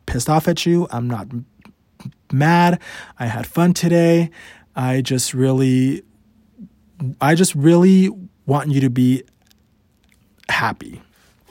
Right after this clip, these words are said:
And so five thirty comes around, and I get picked up, uh, with the Uber. He takes me to the airport, to fucking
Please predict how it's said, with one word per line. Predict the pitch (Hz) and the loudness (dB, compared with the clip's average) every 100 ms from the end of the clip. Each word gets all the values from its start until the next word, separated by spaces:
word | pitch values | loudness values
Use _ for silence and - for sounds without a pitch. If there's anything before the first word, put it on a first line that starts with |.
| - - - - - - - - _ - | -16 -12 -12 -16 -20 -20 -20 -20 _ -2
And | 160 170 | 2 2
so | - 185 180 | 2 4 6
five | 165 170 190 | 4 2 2
thirty | - - 160 151 147 | 0 -2 2 2 0
comes | - 131 127 | -2 -4 -2
around, | 117 113 117 117 - - - - - _ _ _ _ _ - - | -4 -4 -6 -8 -12 -20 -18 -18 -20 _ _ _ _ _ -10 -4
and | 135 | 0
I | |
get | 135 165 | 4 2
picked | - 185 - | 2 0 0
up, | 117 110 - - - - _ _ _ _ _ _ - - - - _ | -2 -4 -10 -18 -18 -20 _ _ _ _ _ _ -20 -20 -20 -20 _
uh, | 151 147 139 139 | -8 -2 -2 0
with | 131 139 | 0 0
the | 175 | 0
Uber. | 127 104 98 131 - - - - _ _ - - - _ _ _ _ _ _ _ _ - | -2 -2 -4 -6 -10 -20 -20 -20 _ _ -18 -18 -20 _ _ _ _ _ _ _ _ -10
He | 147 - | -6 -4
takes | 151 170 - | 0 0 2
me | 202 | 2
to | 196 | 4
the | 220 120 | 2 0
airport, | 107 - 113 117 - | -2 -6 -8 -8 -6
to | 180 | -2
fucking | - 233 277 | 2 2 2